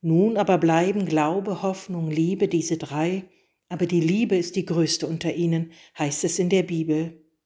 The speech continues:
Das haben die zwei sich als Trauspruch gewählt.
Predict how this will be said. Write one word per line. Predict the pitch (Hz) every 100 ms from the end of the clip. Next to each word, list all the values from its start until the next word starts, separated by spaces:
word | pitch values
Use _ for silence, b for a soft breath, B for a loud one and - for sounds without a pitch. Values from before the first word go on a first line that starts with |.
| _ _ _ _ _
Das | 185 -
haben | 208 208
die | 180
zwei | - 180 180
sich | 185 233
als | - -
Trauspruch | - 202 - - 151 -
gewählt. | 156 160 151 156 - -